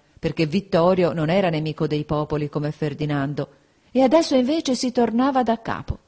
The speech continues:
Allora perché s'era fatta la rivoluzione? Per veder circolare pezzi di carta sporca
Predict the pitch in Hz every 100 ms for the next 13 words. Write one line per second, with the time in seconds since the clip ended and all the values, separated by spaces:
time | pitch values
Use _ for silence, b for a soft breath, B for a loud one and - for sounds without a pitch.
0 | _ _ b b b 254 294 381 330 302
1 | 320 - 165 - 147 147 139 - 147 143
2 | 143 139 139 - 127 123 113 _ _ _
3 | _ _ 180 170 175 190 196 - 196 170
4 | 185 175 202 190 190 202 208 - 190 180
5 | 185 180 180 180 - 190 208 202 190